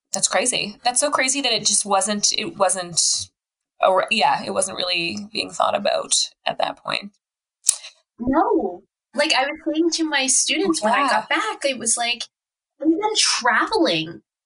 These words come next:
Speaker 2: like, even going through, like, customs.
Speaker 1: Wow.
Speaker 2: They didn't, they didn't screen us. They didn't even, at that time, they didn't tell us that we needed to be in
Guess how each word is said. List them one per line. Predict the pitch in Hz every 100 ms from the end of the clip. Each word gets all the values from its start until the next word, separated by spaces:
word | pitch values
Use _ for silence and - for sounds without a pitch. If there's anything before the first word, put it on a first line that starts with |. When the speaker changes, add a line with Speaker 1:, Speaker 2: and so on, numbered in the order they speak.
| -
Speaker 2:
like, | 269
even | 214 262 330 320
going | 285 233 247 240
through, | 240 - 233 240 240 233 233 226 _ _ _ _
like, | 220 220 208 196 -
customs. | - 247 302 - 214 165 160 -
Speaker 1:
Wow. | 170 - - _ _ _ _ _ _ _ _ _ -
Speaker 2:
They | 226
didn't, | 220 285 285 - 165
they | 220 226
didn't | 254 262
screen | - - - 220 214 226 247
us. | 254 254
They | 269
didn't | 262 285 302
even, | 285 262
at | - 269 294
that | 247 247
time, | - 220 247 202 170 196 - - _
they | 220 226
didn't | 226 233 254 330
tell | - - 208 220
us | 190 196 - - - _ _ _ _
that | 220 202
we | 214 214
needed | 202 208 214
to | 220
be | - - 202 196 -
in | 185